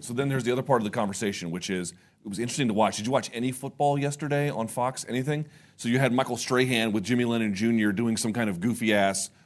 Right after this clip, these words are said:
promo for this pay-per-view that's coming up, because here's the difference between U F C and P B C. Fox and P B, well, not P B C, but Fox does the production for the P B C pay-per-views. So you're gonna see all, although,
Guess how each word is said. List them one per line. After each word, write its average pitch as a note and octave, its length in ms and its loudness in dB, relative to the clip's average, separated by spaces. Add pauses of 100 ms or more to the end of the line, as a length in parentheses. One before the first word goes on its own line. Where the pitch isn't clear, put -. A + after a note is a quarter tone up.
(140)
promo C3 440 6
for G#2+ 120 0
this G2 120 -2
pay-per-view A2+ 440 2
that's G2 160 -2
coming A2+ 240 2
up, D3+ 140 6
because A2 340 -2 (160)
here's D3 160 4
the - 60 -10
difference A#2 220 0
between A#2 180 0
U A#2 120 4
F G#2+ 80 0
C A2 280 0
and G2+ 180 -4
P A#2 120 0
B F#2+ 120 0
C. C3+ 420 2 (380)
Fox E3 400 8
and B2+ 100 0
P C3 120 4
B, A#2 200 0
well, G#2 280 0
not F#2+ 160 -4
P F#2+ 80 -4
B F2 80 -2
C, F2+ 160 -2
but E2+ 140 -8
Fox - 360 2
does A2+ 220 2
the G#2+ 80 -2
production G2 560 -2 (140)
for C3+ 100 0
the B2+ 60 2
P D3 100 4
B C3+ 100 4
C C3 180 4
pay-per-views. E2+ 640 -2 (160)
So D3 120 0
you're C#3+ 60 6
gonna D3+ 120 6
see E3 180 4
all, - 340 -2 (180)
although, A#2 340 2